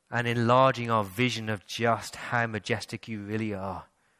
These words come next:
Fill our minds with wonderful and glorious truths about your greatness and your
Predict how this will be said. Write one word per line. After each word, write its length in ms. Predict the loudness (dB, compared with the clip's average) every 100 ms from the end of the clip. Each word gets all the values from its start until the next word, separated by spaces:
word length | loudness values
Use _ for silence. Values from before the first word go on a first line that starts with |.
| _ _ _ _ _ _ _ _ _ _ _ _ _ _ _ _ _ _ _ _ _ _ _ _ _ _
Fill 300 | -14 -4 4
our 140 | 4
minds 600 | 4 4 6 6 2 -2
with 160 | -4 -6
wonderful 960 | -8 -4 2 2 0 -4 0 0 2
and 220 | 0 -4 -10
glorious 720 | -8 -2 2 2 2 0 -4
truths 380 | -8 -2 -2 0
about 260 | 0 -2 -2
your 160 | -8 -8
greatness 680 | -2 0 0 -2 -8 -6
and 200 | -10 -12
your 140 | -14